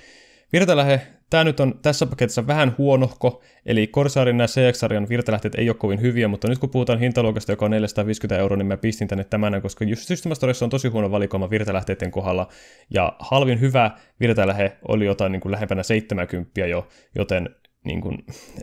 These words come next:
ei oikein pysty vaan ottamaan niin kallista pakettia minun mielestä.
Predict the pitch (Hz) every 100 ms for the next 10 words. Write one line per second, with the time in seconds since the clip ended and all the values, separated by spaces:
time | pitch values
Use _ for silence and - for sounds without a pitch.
0 | - - 135 127 127 110 117 - 104 104
1 | 101 - 92 87 87 82 82 85 - 87
2 | - - - - - 95 87 - -